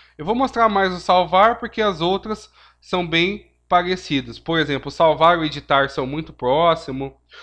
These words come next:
o buscar e o listar também são bem próximos, são bem parecidos com os outros. Então aí fica, vou deixar, vou deixar o código do GitHub do Cidade dal pra vocês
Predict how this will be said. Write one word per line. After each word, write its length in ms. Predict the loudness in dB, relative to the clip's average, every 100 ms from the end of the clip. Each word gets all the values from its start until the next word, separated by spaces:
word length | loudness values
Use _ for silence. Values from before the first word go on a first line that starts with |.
| -20 _
o 80 | -10
buscar 440 | -6 -4 4 4
e 40 | 4
o 40 |
listar 360 | -4 -2 0 0
também 240 | -2 -6
são 160 | -6 -6
bem 160 | -6
próximos, 540 | -6 0 2 0 -4 -14
são 100 | -8
bem 140 | -6
parecidos 600 | 0 0 0 -6 -8 -8
com 320 | -8 -6 -6 -10 _ _ _
os 220 | -8 -4
outros. 380 | -4 -4 -8 -20 _ _ _
Então 480 | -14 -4 2 2 2
aí 260 | 2 0 -4
fica, 340 | -8 -4 -4
vou 180 | -4 -2
deixar, 360 | -2 -2 -2 -4
vou 220 | -6 -10
deixar 220 | -2 0
o 80 | 0
código 420 | 2 2 2 -2
do 100 | -10
GitHub 580 | -10 -8 -4 -2 -2 -6
do 100 | -12
Cidade 540 | -10 -2 0 0 -4
dal 360 | -2 2 2 0
pra 120 | -8
vocês 360 | -8 -8 -8